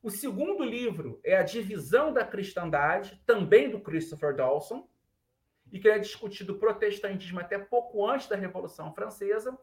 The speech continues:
E o terceiro volume, que é O Julgamento das Nações, que é escrito na época da Segunda Guerra Mundial.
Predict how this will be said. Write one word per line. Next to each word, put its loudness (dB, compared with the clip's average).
E 0
o 2
terceiro 4
volume, 2
que -4
é 2
O -4
Julgamento -2
das -4
Nações, -8
que 2
é 6
escrito -6
na 0
época -2
da 0
Segunda -4
Guerra -4
Mundial. 2